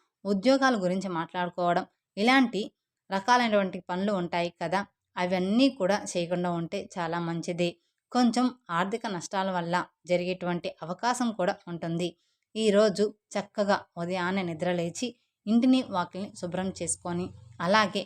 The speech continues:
వాకిట్లో గుమ్మం బయట కూడా చక్కగా నీటితో కడిగి ముగ్గులు పెట్టాలి.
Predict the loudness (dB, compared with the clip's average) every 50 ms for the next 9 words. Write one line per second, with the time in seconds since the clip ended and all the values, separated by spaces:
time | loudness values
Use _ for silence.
0 | -8 _ -4 -2 -2 -2 -2 -6 -2 -2 -2 -2 0 -2 -2 0 2 2 2 2
1 | 2 0 0 -2 -4 -4 -2 0 0 0 -2 -2 -6 -14 -10 _ -2 -2 0 0
2 | 0 -2 -6 -8 -6 -6 -6 -6 -6 -8 -4 -4 -2 -2 -2 -6 _ _ _ _
3 | _ _ -6 -6 -2 0 0 0 0 -2 -6 -6 -6 -4 -2 0 0 -2